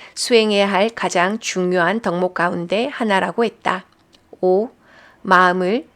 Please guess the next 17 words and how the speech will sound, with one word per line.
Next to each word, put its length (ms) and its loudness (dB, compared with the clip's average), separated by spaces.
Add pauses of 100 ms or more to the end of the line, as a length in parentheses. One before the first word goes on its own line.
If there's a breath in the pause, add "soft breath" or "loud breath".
(100)
자유롭게 840 -2
하라. 440 -2 (1000 loud breath)
당신의 460 0
마음은 500 2
모두 400 -2
꾸며낸 640 0
이야기에 640 0
불과합니다. 880 -2 (520 loud breath)
디파마는 680 0 (260 loud breath)
마음의 380 4
대부분이 640 -2
이야기로 640 0
되어 240 0
있다고 460 -2
말하지 480 0
않았다. 640 -2 (460 loud breath)
마음속에는 800 2